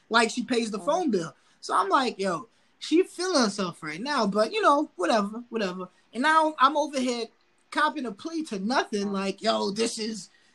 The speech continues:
Speaker 1: this is such and such, we talking about X,
Speaker 2: Uh-huh.
Speaker 1: Y, Z." Like, I don't need to explain that to you every time I'm picking up my
Speaker 2: I don't
Speaker 1: phone.
Speaker 2: know if you expressed
Speaker 1: Like,
Speaker 2: it. Did you express, like, the level of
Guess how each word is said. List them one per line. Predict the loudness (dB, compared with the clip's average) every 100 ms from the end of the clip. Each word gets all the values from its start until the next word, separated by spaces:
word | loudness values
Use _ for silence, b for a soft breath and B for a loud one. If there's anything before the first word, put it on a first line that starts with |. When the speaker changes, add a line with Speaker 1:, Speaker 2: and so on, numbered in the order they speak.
| -2
Speaker 1:
this | -2 0
is | -4 -6
such | -4 -4 -4
and | -6
such, | -2 -2 -2
we | -4
talking | -2 0 0 0
about | 0 2 2
X, | 0 -4
Speaker 2:
Uh-huh. | -2 0
Speaker 1:
Y, | -2
Z." | -4 -6
Like, | -6 -6 -8 b _ 4
I | 6
don't | 6 4
need | 2 -4 -4
to |
explain | -10 -10 -8 -6 -4 -4
that | -6 -8
to | -6
you | -4
every | -2 -2 -4
time | -2 -2 -2
I'm | -4
picking | -4 -4 -4
up | -8
my | -8 2
Speaker 2:
I | 4
don't | 4
Speaker 1:
phone. |
Speaker 2:
know | 2 -2
if |
you | -6
expressed | -12 -8 0
Speaker 1:
Like, | 2 4 0
Speaker 2:
it. |
Did | -6 -10
you | -10
express, | -10 -12 -6 -6 -6
like, | -8 -10 -8
the | -8
level | -6 -6 -8
of | -12